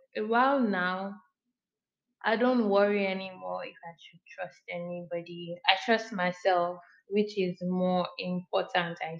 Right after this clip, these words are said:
think, mainly because that if I know that this person's intention about me or this person's energy about me is shady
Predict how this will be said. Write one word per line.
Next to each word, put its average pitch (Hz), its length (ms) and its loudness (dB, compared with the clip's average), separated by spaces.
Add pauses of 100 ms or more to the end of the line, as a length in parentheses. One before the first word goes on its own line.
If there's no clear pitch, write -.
(120)
think, 240 380 6 (640)
mainly 226 420 8
because 190 460 6
that 170 160 0
if 190 140 -4
I 202 120 6
know 220 300 6
that 185 240 6
this 196 160 -2 (260)
person's 190 380 2
intention 180 840 -2
about 185 500 0
me 190 420 2 (520)
or 185 120 4
this 208 200 2
person's 190 420 4 (140)
energy 190 380 2
about 185 420 2
me 180 300 0
is 185 60 -10
shady 208 760 2